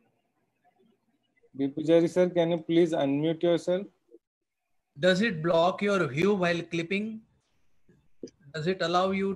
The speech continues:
Speaker 2: to clip properly because of the outside covering at the ruptured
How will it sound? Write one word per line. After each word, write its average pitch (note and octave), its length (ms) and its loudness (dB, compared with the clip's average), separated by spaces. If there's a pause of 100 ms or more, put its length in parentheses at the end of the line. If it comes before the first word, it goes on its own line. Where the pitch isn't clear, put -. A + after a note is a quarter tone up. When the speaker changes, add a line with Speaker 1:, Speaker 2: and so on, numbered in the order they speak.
Speaker 2:
to F#3 60 -6
clip F#3+ 320 -6
properly G3+ 680 -6 (300)
because E3 540 -6
of D#3+ 260 -4
the D#3 80 0
outside D3+ 540 -4
covering D#3+ 540 -4 (500)
at D#3 260 -4
the D#3+ 100 -2
ruptured F3 500 -4